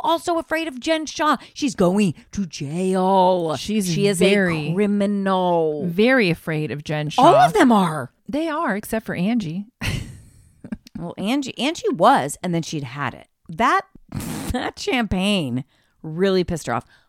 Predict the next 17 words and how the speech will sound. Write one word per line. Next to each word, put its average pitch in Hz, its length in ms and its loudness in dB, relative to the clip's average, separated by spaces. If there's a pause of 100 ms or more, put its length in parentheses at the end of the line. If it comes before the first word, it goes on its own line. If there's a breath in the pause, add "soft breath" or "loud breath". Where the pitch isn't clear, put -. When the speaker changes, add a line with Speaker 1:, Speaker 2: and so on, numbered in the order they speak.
(340 soft breath)
Speaker 1:
She - 160 -6
was 226 140 -2
embarrassed. 135 540 -6 (560)
Speaker 2:
Well, 349 100 2
who 440 240 6
wouldn't 427 340 4
be? 240 60 2
Speaker 1:
I 202 140 6
would 185 220 0
be 147 120 -6
too. - 300 -10
Speaker 2:
Who 392 240 4
wouldn't 277 320 0
be? - 320 -6 (500 soft breath)
I 254 60 -2
mean, 311 180 -4
actually, 302 540 -2